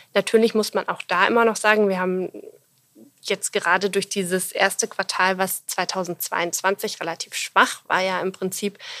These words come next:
schon noch so ein Vorlageneffekt, wo man sagen kann, man muss halt so ein bisschen noch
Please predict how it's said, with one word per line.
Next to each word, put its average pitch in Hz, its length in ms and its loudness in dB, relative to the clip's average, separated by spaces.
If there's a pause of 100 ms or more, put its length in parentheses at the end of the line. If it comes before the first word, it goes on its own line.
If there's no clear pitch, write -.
(160)
schon 202 200 4
noch 202 80 8
so 196 120 0
ein 190 60 4
Vorlageneffekt, 202 960 4
wo 190 80 -2
man 185 200 0
sagen 185 220 2
kann, 190 300 0 (560)
man 196 160 6
muss 196 240 2
halt 196 220 2
so 196 80 2
ein - 20 2
bisschen 190 540 2
noch 190 340 -4